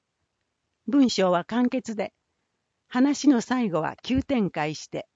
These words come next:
面白いです。今も心に残る処刑という話があります。殺人犯が死を考えることで生の意味を知る話です。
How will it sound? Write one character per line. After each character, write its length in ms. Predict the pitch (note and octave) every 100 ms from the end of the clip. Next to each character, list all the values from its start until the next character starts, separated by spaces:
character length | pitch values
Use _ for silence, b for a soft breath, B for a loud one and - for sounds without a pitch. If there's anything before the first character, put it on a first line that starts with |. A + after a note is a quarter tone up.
| -
面 240 | D#3+ G3+
白 280 | G#3+ B3+ A#3
い 60 |
で 120 | D#3+ C#3+
す。 240 | - - _ _ _ _ _ _ _ _ _ -
今 240 | C#4+ C4+
も 140 | F#3+ F3
心 380 | G3 C#4 C4+
に 140 | B3+ B3
残 280 | A#3+ - A3
る 200 | D#3+ -
処 240 | - - F#3+
刑 200 | D4 D4+
と 140 | C#4+
い 100 | C4
う 60 | B3+
話 400 | G3 A3+ A3+ G3
が 100 | D#3+
あ 60 | C3+
り 120 | C3+
ま 140 | C3+
す。 200 | - - _ _ _ _ _ _ _
殺 400 | - A3+ A3 D4
人 180 | D4+ C4
犯 260 | F#3+ E3+ D#3
が 180 | C#3+ - _ _
死 260 | - - D#4
を 100 | F#3
考 320 | G#3 A#3 B3+
え 140 | C4 B3+
る 100 | G#3+
こ 120 | D#3
と 140 | D3+
で 160 | C#3 - _ _ _ _
生 260 | - D4+
の 160 | A#3 F3
意 160 | F#3+ G#3+
味 140 | F#3+
を 80 | D#3
知 160 | -
る 100 | D3
話 440 | E3+ E3 E3+ D3+ C#3+
で 100 | C3+
す。 220 | - -